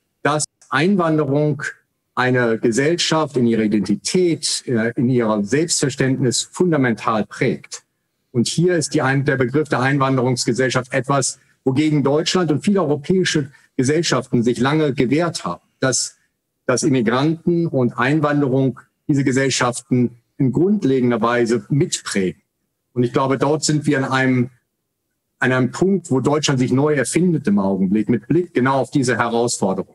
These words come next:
Insofern ist dieser Begriff, äh, es kommt jeder darauf an, wie man ihn verwendet und mit welcher Bedeutung man ihn besetzt. Aber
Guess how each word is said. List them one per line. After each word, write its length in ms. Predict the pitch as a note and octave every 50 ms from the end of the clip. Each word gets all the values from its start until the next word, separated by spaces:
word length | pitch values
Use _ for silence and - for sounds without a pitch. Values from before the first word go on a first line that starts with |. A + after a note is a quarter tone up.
| _ -
Insofern 420 | G2+ G2+ - D#3+ D3 D3 C#3+ C#3
ist 220 | D#3 D3 C3+ - -
dieser 160 | C3+ C3 A#2+
Begriff, 500 | A2 A#2 G#2 D3+ E3 F#3 F3+ - - - _ - - - _ _ _ _ _ _
äh, 140 | - C3 C3
es 120 | B2+ - -
kommt 200 | - E3 D3 C#3
jeder 240 | D#3+ F3+ F3+ D3 A#2+ - - -
darauf 380 | C3+ - C#3 C#3+ C#3 C#3 -
an, 220 | C3 C3+ C3+ B2 A2+
wie 120 | C#3+ D#3
man 160 | D3 D3 C#3
ihn 120 | C3 A#2+ -
verwendet 520 | B2 A2+ G#2 B2+ C3 C#3 C#3 B2 A#2 -
und 80 | B2+ B2
mit 120 | A#2 -
welcher 220 | D3+ C#3+ C3 C3+
Bedeutung 460 | A#2+ B2 A2 B2+ B2 C3 C3+ - B2+ A#2
man 120 | A2+ A2
ihn 120 | G#2+ G#2
besetzt. 640 | G2+ G#2 F#2 G2+ G2+ - - - - - - - - -
Aber 280 | A2 A2+ A2+ A2 G2+